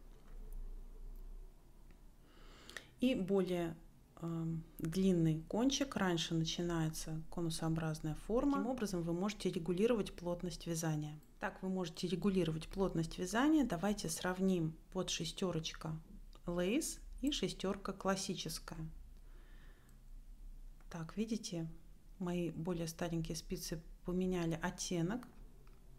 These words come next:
Никелированное покрытие стало более желтоватое. Но, кстати, в этом наборе тоже немного видна разница. Мне кажется, тупые спицы, они, сам <laughs> оттенок, видите, разнится. И в этом наборе тоже.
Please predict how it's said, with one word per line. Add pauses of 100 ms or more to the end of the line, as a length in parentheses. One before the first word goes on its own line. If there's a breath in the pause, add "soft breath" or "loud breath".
(220)
Никелированное
покрытие
стало
более
желтоватое. (460 loud breath)
Но,
кстати,
в
этом
наборе
тоже
немного
видна
разница. (440 loud breath)
Мне
кажется,
тупые
спицы,
они, (760)
сам (160)
<laughs>
оттенок,
видите,
разнится.
И
в
этом
наборе
тоже.